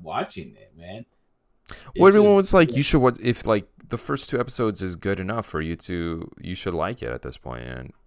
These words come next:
Speaker 1: It, it's just the action and the story. I mean, all it is is just a little bro who lost to other sisters and brothers,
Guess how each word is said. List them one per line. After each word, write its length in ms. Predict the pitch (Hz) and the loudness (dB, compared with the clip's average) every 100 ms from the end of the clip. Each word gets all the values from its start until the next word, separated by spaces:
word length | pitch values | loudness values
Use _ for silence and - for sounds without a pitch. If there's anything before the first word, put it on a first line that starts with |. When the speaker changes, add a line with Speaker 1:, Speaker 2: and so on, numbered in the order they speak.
| _ | _
Speaker 1:
It, 240 | 104 90 - | -14 -14 -12
it's 300 | 117 147 - | -10 -8 -8
just 220 | 165 147 | -12 -10
the 120 | 101 | -10
action 760 | 87 95 131 196 - 98 87 82 | -8 -6 -6 -6 -8 -6 -6 -8
and 200 | 85 87 | -10 -10
the 80 | 80 | -10
story. 540 | - 90 117 143 87 | -10 -6 -2 0 -2
I 40 | 85 | -4
mean, 340 | 82 85 82 | -8 -10 -10
all 200 | 101 165 | -6 -4
it 100 | 170 | 0
is 220 | 110 165 | 0 0
is 140 | 98 95 | -2 -4
just 140 | 101 | -2
a 40 | 98 | 0
little 240 | 117 120 | 2 2
bro 640 | 90 - - 98 135 127 104 | 0 -8 -4 0 2 2 2
who 140 | 101 | 0
lost 300 | 98 107 120 | 2 2 2
to 200 | 113 104 | -2 -2
other 280 | 90 113 104 | -2 0 -2
sisters 480 | - 110 113 110 98 | -2 -6 -6 -8 -8
and 180 | 85 - | -10 -8
brothers, 460 | 87 127 78 - | -6 -4 -6 -8